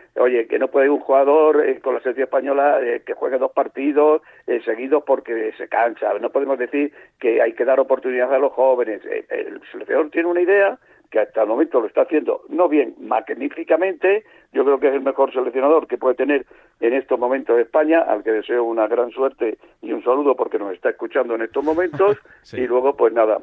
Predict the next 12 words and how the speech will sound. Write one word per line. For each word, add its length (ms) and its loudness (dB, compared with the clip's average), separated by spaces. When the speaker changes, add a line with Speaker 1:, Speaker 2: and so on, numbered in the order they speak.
Speaker 1:
que 560 0
nos 120 -4
vemos 240 0
en 60 -2
el 80 -4
Bernabéu 280 0
esta 160 -4
noche, 240 -6
Raúl. 240 0
Pero 220 2
Speaker 2:
Adiós. 60 2
Speaker 1:
recuerda, 420 2